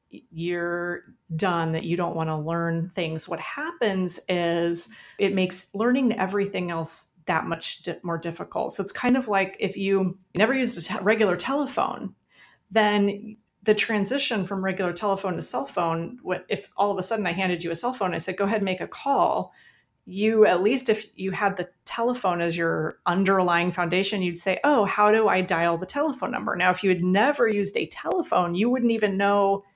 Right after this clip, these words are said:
that question to ask, right? And so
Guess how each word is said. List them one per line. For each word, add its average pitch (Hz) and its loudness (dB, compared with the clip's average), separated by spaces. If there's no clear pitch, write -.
that 196 4
question 180 0
to - 2
ask, - 0
right? 180 4
And 190 2
so 190 2